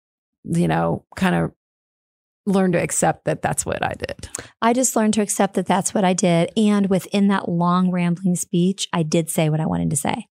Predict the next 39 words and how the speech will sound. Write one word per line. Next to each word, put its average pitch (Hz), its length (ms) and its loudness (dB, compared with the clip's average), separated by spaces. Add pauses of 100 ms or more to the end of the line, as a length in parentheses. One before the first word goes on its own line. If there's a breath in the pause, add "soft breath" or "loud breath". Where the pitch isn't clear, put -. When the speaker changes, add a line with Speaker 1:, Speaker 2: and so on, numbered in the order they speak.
Speaker 1:
Oh, 269 80 2
you 302 140 4
did? 403 400 2
Speaker 2:
It, 226 180 2
within 220 380 2
it, 180 120 2
I 165 120 2
did. 180 240 0
I 170 80 2
just - 240 -2
sandwiched 208 440 2
it. - 140 0
You 180 100 4
know 185 80 6
how 180 140 4
we 170 100 4
do 160 140 2
that. 170 240 -2 (220)
I - 80 2
sandwiched 208 520 0
it 165 140 0
with, 165 340 -2
"It's - 140 -8
all 175 160 4
about 175 280 0
them. 156 440 2 (180)
Let 175 160 0
me 180 120 2
take 185 160 -4
the 175 80 -2
focus 165 280 -2
off 156 220 -2
me. 165 180 2
I'm 156 120 2
sorry, 160 280 2
I'm 156 80 2
being 156 200 2
too - 120 0
much." 156 320 0